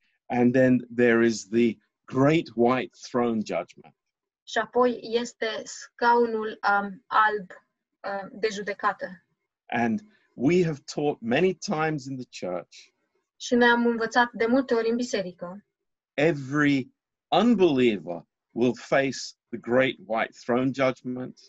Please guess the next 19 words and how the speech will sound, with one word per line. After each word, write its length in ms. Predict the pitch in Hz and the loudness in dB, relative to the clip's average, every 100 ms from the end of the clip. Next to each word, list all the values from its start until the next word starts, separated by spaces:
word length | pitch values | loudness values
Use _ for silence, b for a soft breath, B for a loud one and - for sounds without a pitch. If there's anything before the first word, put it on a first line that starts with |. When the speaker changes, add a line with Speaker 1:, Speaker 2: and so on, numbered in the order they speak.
| _ _ _ _ _ _ | _ _ _ _ _ _
Speaker 2:
că 120 | 240 | -4
fiecare 440 | 240 269 269 254 247 | 2 2 4 4 4
necredincios, 840 | 254 262 240 233 220 208 233 - - | 2 2 -2 -4 -4 -4 -4 -8 -8
uh, 320 | 214 208 208 202 - _ - - 208 | -4 -2 -4 -8 -18 _ -20 -16 -2
va 140 | 226 | -2
sta 380 | 226 - 247 240 | 0 2 2 2
înaintea 600 | - 220 220 226 247 240 220 | -2 0 2 4 4 2 -2
scaunului 680 | - 226 226 220 214 208 | 0 2 2 -2 -4 -4
alb 340 | - 214 214 - - | 2 2 2 -8 -8
de 80 | - 202 | -6 -6
judecată. 720 | 190 202 - 196 - 190 - _ _ _ _ - | -8 -6 -2 -2 -4 -14 -16 _ _ _ _ -10
Speaker 1:
But 120 | 117 | -8
we 280 | 113 110 143 | -2 0 2
will 220 | 131 127 | 2 4
not. 340 | 120 107 87 - _ _ - | 4 2 0 -8 _ _ -6
because 320 | 120 117 107 | -4 -2 0
our 240 | 110 110 - | 2 0 -4
eternal 760 | 117 - - 170 196 220 208 | -10 -8 2 4 4 2 0
destiny 840 | 160 170 170 - 123 104 101 104 | 0 0 0 -4 -8 -4 -2 -4